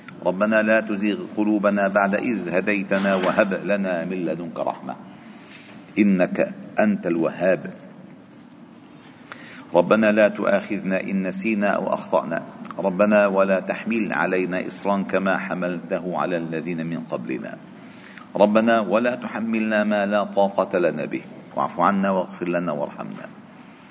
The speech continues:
أنت مولانا فانصرنا على القوم الكافرين. ربنا هب لنا من أزواجنا وذرياتنا قرة أعين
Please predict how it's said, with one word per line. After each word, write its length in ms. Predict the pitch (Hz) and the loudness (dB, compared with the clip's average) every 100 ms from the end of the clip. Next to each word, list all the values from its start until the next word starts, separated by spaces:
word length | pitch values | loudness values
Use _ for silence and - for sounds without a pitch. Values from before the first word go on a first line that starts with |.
| - - 104 | -20 -4 0
أنت 280 | 110 104 98 | 2 2 -2
مولانا 680 | 92 90 92 87 87 90 - - - - - - - - - - | -2 -2 0 0 0 -6 -8 -16 -18 -20 -20 -20 -20 -20 -20 2
فانصرنا 920 | 92 95 - 104 98 98 95 - - | 2 4 2 2 4 4 2 -2 -2
على 300 | 62 78 95 | 2 4 4
القوم 520 | 87 82 - 95 82 | 2 0 0 0 0
الكافرين. 640 | 80 80 82 76 71 71 58 - - - - - - - - | -4 -2 -4 -4 -6 -6 -8 -12 -20 -20 -20 -20 -20 -12 0
ربنا 560 | 95 95 101 92 95 | 2 4 4 2 0
هب 120 | - | 0
لنا 300 | 92 95 87 | 0 0 0
من 260 | 82 90 80 | -2 -4 -6
أزواجنا 580 | 82 85 90 87 85 82 | -6 0 0 0 -2 -2
وذرياتنا 880 | 85 101 110 101 98 98 - 90 101 | 0 0 0 0 2 2 0 -2 -2
قرة 400 | - 101 87 82 | -2 -2 -2 -2
أعين 460 | 95 80 78 80 | -2 -2 -2 -4